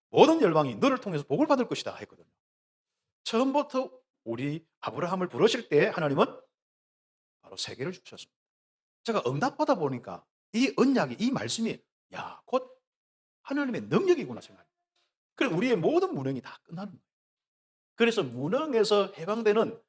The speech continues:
아주 중요한 부분이 언약입니다. 하나님의 부르심입니다. 그게 구원이고, 그게 사명이고,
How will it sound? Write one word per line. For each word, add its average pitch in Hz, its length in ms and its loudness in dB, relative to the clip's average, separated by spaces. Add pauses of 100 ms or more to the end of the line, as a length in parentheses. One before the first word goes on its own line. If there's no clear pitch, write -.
(200)
아주 214 260 -4
중요한 233 380 -2
부분이 202 360 -2 (880)
언약입니다. 104 400 -12
하나님의 160 280 -6
부르심입니다. 131 640 -2
그게 127 200 -8
구원이고, 202 800 6 (200)
그게 180 220 2
사명이고, 143 720 0